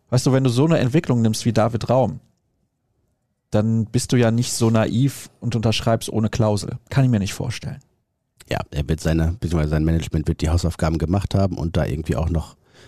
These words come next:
Speaker 2: einen Ausweg finden, früher oder später. Aber gerade gilt der Vertrag bis, bis sechsundzwanzig,
Speaker 1: Ja.
Speaker 2: glaub ich.
Speaker 1: Ja.
Speaker 2: Und entsprechend, äh, also wenn da frei verhandelt werden müsste, dann wird's sehr teuer werden.
Speaker 1: Ja, dann
Speaker 2: Und
Speaker 1: glaub
Speaker 2: dann
Speaker 1: ich auch nicht, dass er kommt.
Speaker 2: Ja, und dann wäre auch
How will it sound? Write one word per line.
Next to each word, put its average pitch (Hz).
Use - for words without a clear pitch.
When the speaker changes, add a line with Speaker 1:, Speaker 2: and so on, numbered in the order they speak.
Speaker 2:
einen -
Ausweg 110
finden, 120
früher 123
oder 101
später. 127
Aber 87
gerade 101
gilt 98
der 113
Vertrag 107
bis, 139
bis 92
sechsundzwanzig, 117
Speaker 1:
Ja. 113
Speaker 2:
glaub 117
ich. 139
Speaker 1:
Ja. -
Speaker 2:
Und -
entsprechend, 90
äh, 85
also 85
wenn 85
da 82
frei 87
verhandelt 87
werden 80
müsste, 78
dann 71
wird's -
sehr 71
teuer 127
werden. -
Speaker 1:
Ja, 95
dann -
Speaker 2:
Und 113
Speaker 1:
glaub 107
Speaker 2:
dann 98
Speaker 1:
ich 98
auch 101
nicht, 101
dass 95
er 95
kommt. -
Speaker 2:
Ja, 104
und -
dann 85
wäre 85
auch -